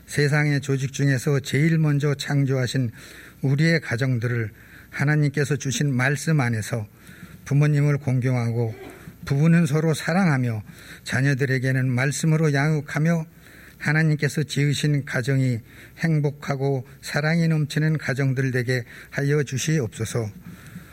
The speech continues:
오늘 말씀을 전하실 정황조 목사님 영육간에 강건하게 하시고 말씀 받는 우리는 아멘으로 화답하게 하시고 삶의 현장에서 적용하며 살아갈 수 있도록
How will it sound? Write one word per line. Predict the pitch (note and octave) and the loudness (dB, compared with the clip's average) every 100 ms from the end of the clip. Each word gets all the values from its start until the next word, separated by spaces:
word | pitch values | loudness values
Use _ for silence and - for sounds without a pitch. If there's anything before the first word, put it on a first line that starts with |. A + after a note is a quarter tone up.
| - - | -20 -4
오늘 | C#3 C#3+ D#3 D#3 | 2 2 2 0
말씀을 | C3 C#3+ - C#3+ C#3 | 0 -2 0 0 0
전하실 | C3+ C3+ B2 C#3+ | 0 -2 0 -2
정황조 | B2+ C3 C#3 C3+ C3+ | -2 0 2 2 0
목사님 | C3 A2+ C#3 C3 B2+ A2+ - - - - | -2 -2 -2 0 0 -4 -8 -20 -20 -4
영육간에 | A#2 C#3 C#3 - C3+ C#3 | 0 2 0 0 -2 -2
강건하게 | - C3+ C#3+ D3 D3 D3 | 0 0 2 2 2 0
하시고 | C#3 G2+ - A#2 - - - - - | 0 -2 -4 -6 -6 -16 -20 -20 -8
말씀 | - C3 C3 - C#3+ | -2 -2 -2 -2 0
받는 | B2+ C3+ C3+ C3 | 2 2 2 2
우리는 | A#2 B2+ B2+ C3+ | 0 0 0 -2
아멘으로 | A#2 D3 D#3+ D#3 E3 D3 | 0 2 2 2 0 0
화답하게 | C#3+ D3 C#3+ - C3+ | -2 -4 -4 -6 -2
하시고 | C#3 A#2 - B2 G#2 - - - - | -2 -2 -4 -6 -6 -10 -20 -20 -16
삶의 | - C3 C#3 C3+ C3+ | -4 0 0 0 0
현장에서 | A2+ C3+ B2+ C3 A#2+ C3+ B2+ | 0 -2 0 0 -2 -2 -4
적용하며 | - B2 D3+ E3 D#3 E3 E3+ - - - | -2 -2 2 2 4 2 0 -4 -18 -18
살아갈 | - - D3 C#3 B2+ | -8 -4 -2 0 -2
수 | - | -4
있도록 | B2 - C3+ C3+ | -4 -2 -2 -4